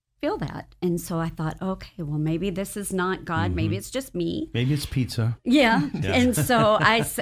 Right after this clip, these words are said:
Speaker 1: so I never mentioned it again, but I just continued praying. And I did this for, like,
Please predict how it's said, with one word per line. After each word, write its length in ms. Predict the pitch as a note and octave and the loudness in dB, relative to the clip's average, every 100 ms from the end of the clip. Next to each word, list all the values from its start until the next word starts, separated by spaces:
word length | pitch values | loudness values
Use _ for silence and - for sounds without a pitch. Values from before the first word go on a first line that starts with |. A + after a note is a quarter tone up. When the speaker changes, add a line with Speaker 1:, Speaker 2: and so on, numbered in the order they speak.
| - G3+ | -4 -2
Speaker 1:
so 80 | - | 0
I 300 | F3+ F3+ E3+ - | 2 2 -2 -6
never 420 | F#3+ F#3 F#3+ A3 | -2 0 0 0
mentioned 400 | A3+ A#3 B3 G#3 | -2 -2 -4 -6
it 60 | G3 | -8
again, 580 | G#3+ G#3+ A3+ A3+ A#3 | -8 -6 -2 -2 -2
but 140 | G#3 F#3 | -4 -4
I 80 | F3+ | -4
just 200 | F#3 - | -6 -6
continued 600 | F#3+ E3+ - F#3+ E3+ D#3 | -6 -4 -4 -2 -2 -6
praying. 600 | - G3 F#3+ D3+ D3+ D#3 - | -8 -4 -2 -2 -4 -6 -10
And 360 | F3+ E3 D#3+ D#3 | -8 -4 -4 -4
I 100 | E3 | -6
did 260 | E3 F3+ - | -6 -10 -6
this 200 | F3 - | -8 -8
for, 140 | E3 | -8
like, 200 | D3+ - | -6 -8